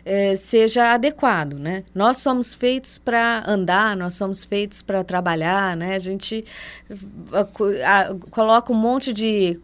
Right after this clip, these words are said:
comodidade no nosso dia a dia, mas essas comodidades, elas não podem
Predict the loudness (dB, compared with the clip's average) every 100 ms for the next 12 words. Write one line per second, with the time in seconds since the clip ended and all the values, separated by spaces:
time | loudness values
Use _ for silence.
0 | _ 0 4 4 2 2 6 6 6 4
1 | 0 -2 -2 -2 -4 -6 -4 -2 -2 -2
2 | -2 0 0 -2 -2 0 -2 -2 -8 -4
3 | -2 -2 -2 2 2 2 0 -4 -2 0
4 | 0 0 -2 2 2 2 -2 -6